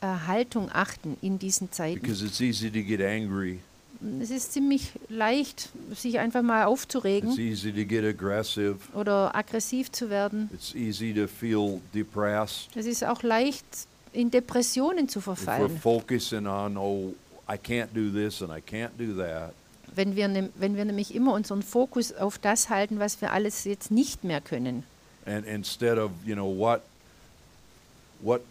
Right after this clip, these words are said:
Speaker 2: what, what can I do?
Speaker 1: Aber wir sollten ja drüber nachdenken, was wir tun können.
Speaker 2: You know, there's, uh, there's people that work so much
Speaker 1: Denn es gibt ja jetzt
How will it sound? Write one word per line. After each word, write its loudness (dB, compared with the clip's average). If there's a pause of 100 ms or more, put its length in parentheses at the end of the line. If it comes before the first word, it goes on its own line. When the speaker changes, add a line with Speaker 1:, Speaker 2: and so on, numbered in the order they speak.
(120)
Speaker 2:
what, 0 (680)
what 0
can 2
I 4
do? -4 (240)
Speaker 1:
Aber -4
wir 6
sollten 4
ja 4
drüber 0
nachdenken, 2
was 2
wir -2
tun -2
können. -2 (720)
Speaker 2:
You -6
know, 2
there's, 0 (1300)
uh, -12 (200)
there's 0
people 0
that 6
work 4
so 4
much -2 (340)
Speaker 1:
Denn 4
es 2
gibt 0
ja 6
jetzt 2